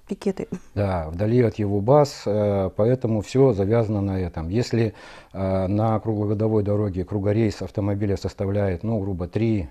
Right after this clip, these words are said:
Speaker 2: четыре, пять суток, то на зимниках, допустим, если иркутское направление, там, ну, грубо, две недели,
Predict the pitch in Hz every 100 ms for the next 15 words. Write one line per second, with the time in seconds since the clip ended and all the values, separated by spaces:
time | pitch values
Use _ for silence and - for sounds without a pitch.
0 | - - - 107 98 - 110 110 - 90
1 | 85 - - - - - 117 113 107 123
2 | 123 107 98 92 90 104 - 95 92 98
3 | - 123 - 90 87 90 95 92 87 82
4 | 90 85 104 95 98 85 90 90 76 85
5 | 82